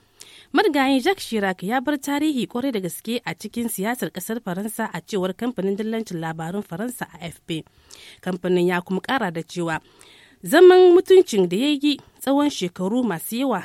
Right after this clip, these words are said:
tare da kasashen Larabawa ya sa marigayi Jacques Chirac bijire ma bukatar kasashen Amurka ta kai ma kasar Iraq yaƙi a shekara ta dubu biyu da uku,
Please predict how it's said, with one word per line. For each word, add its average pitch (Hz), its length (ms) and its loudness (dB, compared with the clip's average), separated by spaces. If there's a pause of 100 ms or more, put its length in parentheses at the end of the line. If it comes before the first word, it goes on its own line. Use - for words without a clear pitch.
tare 185 260 -6
da 190 180 -6
kasashen 185 480 -8
Larabawa 170 560 -8 (380)
ya 185 120 -6
sa 180 200 -6
marigayi 180 480 -6
Jacques 185 260 -8
Chirac 190 380 -4
bijire 196 460 0
ma 190 180 -2
bukatar 170 440 -8
kasashen 180 520 -10
Amurka 196 520 -4 (380)
ta - 80 0
kai 311 220 2
ma 320 160 4
kasar 220 360 -6
Iraq 208 360 -6
yaƙi 254 380 -4
a 180 40 -6
shekara 185 400 -8
ta - 140 -12
dubu 170 240 -8
biyu 240 200 -4
da 185 180 -4 (100)
uku, 160 400 -10